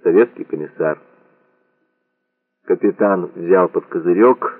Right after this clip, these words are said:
показав, что его военная выучка не утрачена и в столь бедственном положении. Отчеканивая каждое слово, произнес: «Тронут, господа, готов вам служить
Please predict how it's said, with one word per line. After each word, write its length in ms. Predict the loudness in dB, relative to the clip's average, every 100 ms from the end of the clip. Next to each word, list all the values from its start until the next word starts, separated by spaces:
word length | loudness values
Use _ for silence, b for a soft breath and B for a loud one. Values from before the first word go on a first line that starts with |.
| _
показав, 400 | -20 -10 -4 -4 -4
что 140 | -4
его 240 | -2 0
военная 480 | 0 0 -2 -4 -6
выучка 460 | -6 -6 -8 -10 -12
не 100 | -10
утрачена 580 | -10 -4 -4 -4 -8 -8
и 180 | -8
в 60 | -14
столь 200 | _ -10
бедственном 580 | 0 0 0 -6 -10 -10
положении. 600 | -8 -8 -4 -4 -6 -12 _ _ _ _ _ _ _ _ _
Отчеканивая 680 | -12 -10 -6 -2 0 2 2
каждое 400 | 2 0 2 -2 0
слово, 260 | 0 0
произнес: 540 | -2 -4 -4 -4 -4 -4 _ _ _ _ _ _ _
«Тронут, 420 | 2 4 4 2 -2 -20 _
господа, 600 | -18 -8 -4 0 0 -2 _ _ _ _ _
готов 360 | -6 2 2 4
вам 240 | 2 2 0
служить 500 | -4 0 2 0